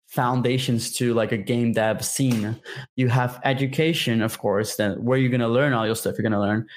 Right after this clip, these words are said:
but you also have community. And to think about, you know, uh, being,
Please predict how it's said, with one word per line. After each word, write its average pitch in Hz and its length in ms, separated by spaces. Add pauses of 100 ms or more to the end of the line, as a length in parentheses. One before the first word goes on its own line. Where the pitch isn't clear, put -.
(140)
but 127 100
you 127 140
also 127 260
have 113 460
community. 117 720 (520)
And 135 140
to 139 60
think 185 260
about, 131 560
you 127 80
know, 117 300
uh, 107 640 (560)
being, 143 380